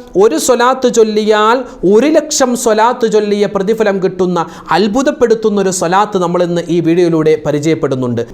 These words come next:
കൂടുതൽ സമയം എന്തിനു വേണ്ടി? സ്വലാത്തിന് വേണ്ടി മാറ്റിവെക്കുക. കാരണം ഒരു സ്വഹാബി വന്നു, നബിയോട് ചോദിച്ചു, "മുത്ത് നബിയേ സ്വല്ലല്ലാഹു അലൈഹി വസല്ലം, ഞാൻ ഒരുപാട് സ്വലാത്ത് പറയാൻ ആഗ്രഹിക്കുന്നുണ്ട്, അതുകൊണ്ട് എൻ്റെ സംസാരത്തിൻ്റെ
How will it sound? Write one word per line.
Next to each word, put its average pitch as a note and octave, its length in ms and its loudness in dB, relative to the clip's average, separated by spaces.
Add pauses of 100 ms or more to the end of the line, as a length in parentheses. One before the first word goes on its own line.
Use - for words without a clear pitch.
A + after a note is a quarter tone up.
കൂടുതൽ D4+ 480 2
സമയം G#3+ 480 0
എന്തിനു G#3 280 2
വേണ്ടി? F3+ 200 0 (160)
സ്വലാത്തിന് A#3+ 640 0
വേണ്ടി F3 260 -2
മാറ്റിവെക്കുക. C#3 880 -6 (600)
കാരണം D#3+ 440 -2 (200)
ഒരു C4 120 0
സ്വഹാബി F3 440 -2
വന്നു, D3 400 -2 (200)
നബിയോട് F3+ 440 0
ചോദിച്ചു, D#3 320 -4
"മുത്ത് D3 300 -4
നബിയേ D#3+ 540 0
സ്വല്ലല്ലാഹു D3 520 -2
അലൈഹി C#3 160 -2
വസല്ലം, C3 400 -4 (300)
ഞാൻ A3+ 380 -2
ഒരുപാട് G#3+ 420 0
സ്വലാത്ത് G#3+ 680 -2
പറയാൻ D#3 400 -2
ആഗ്രഹിക്കുന്നുണ്ട്, C#3 720 -4
അതുകൊണ്ട് G3 420 0 (360)
എൻ്റെ C4 200 0
സംസാരത്തിൻ്റെ A#3 1300 -2